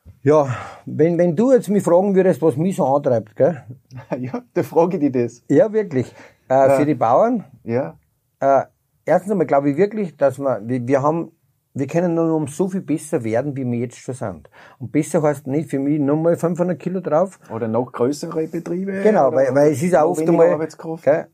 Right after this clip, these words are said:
Speaker 1: und da, und da gibt's viele Bereiche, wo man ansetzen muss. Wir haben ja Situation, wir haben dann alle Jahr die Jahreshauptversammlung, auch vom Zuchtverband. Und wenn du bei der, bei der Milch nicht plus hundertzwanzig steht,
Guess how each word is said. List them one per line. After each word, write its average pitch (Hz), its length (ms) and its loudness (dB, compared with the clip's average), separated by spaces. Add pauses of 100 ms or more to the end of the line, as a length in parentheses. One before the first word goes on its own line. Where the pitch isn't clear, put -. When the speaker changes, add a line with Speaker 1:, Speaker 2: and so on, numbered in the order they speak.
(100)
Speaker 1:
und 135 160 -6
da, 156 120 4
und 151 140 -4
da 156 40 0
gibt's 165 240 -2
viele 160 240 -2
Bereiche, 131 320 2
wo 131 100 0
man 110 140 -2
ansetzen 127 340 -6
muss. 113 140 -2 (300)
Wir 120 160 2
haben 147 140 0
ja 151 100 4
Situation, 143 880 0 (100)
wir 120 140 0
haben 120 100 -2
dann 113 140 -4
alle 143 220 2
Jahr 117 200 4
die 101 400 -8
Jahreshauptversammlung, 131 1000 -6
auch 95 140 -16
vom - 200 -20
Zuchtverband. 131 760 -4 (280)
Und 120 100 -4
wenn 139 140 0
du 156 60 0
bei 139 120 2
der, 143 200 4
bei 123 180 0
der 127 320 4
Milch 143 260 2
nicht 147 220 0
plus 185 300 2
hundertzwanzig 147 600 -2
steht, 202 300 -2